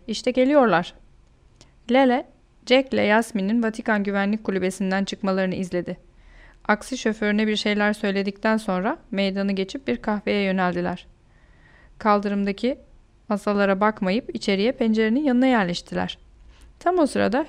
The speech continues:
Hirsch'in telefonu çaldı. Konuştuktan sonra Ari'ye döndü. Arayan Mario'ydu. Kane bir kahve içeceklerini söyleyip yirmi dakika daha beklemesini istemiş.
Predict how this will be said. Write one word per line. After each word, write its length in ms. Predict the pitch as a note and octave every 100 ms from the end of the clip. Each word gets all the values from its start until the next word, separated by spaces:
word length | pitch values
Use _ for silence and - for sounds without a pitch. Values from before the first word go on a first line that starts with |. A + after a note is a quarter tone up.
| -
Hirsch'in 400 | C4 B3 D4 C#4+
telefonu 460 | B3 G#3+ G3+ G3 F#3+
çaldı. 400 | F#3+ F3+ F3+ F3+ _ - - - -
Konuştuktan 640 | A3 G3+ G3 G#3+ - G#3
sonra 300 | G3+ G3 A3+
Ari'ye 320 | A3+ G#3 G3 F#3
döndü. 320 | F3+ F3 F3+ - - - - - -
Arayan 340 | G3 A3 C#4+
Mario'ydu. 600 | A#3 A#3+ A#3+ G3 F3 F3+ - - - - -
Kane 260 | A3 B3 C4
bir 140 | A#3
kahve 320 | A3+ A3 B3+
içeceklerini 640 | A3+ G3 F#3 F#3 - G3 F#3+
söyleyip 420 | G3 F#3+ B3 -
yirmi 280 | A3+ A#3 A#3+
dakika 360 | A3 G#3+ A3 G#3
daha 220 | G3+ G3
beklemesini 540 | F#3+ F#3+ F#3 - F#3
istemiş. 540 | F#3+ - F#3 F3+ -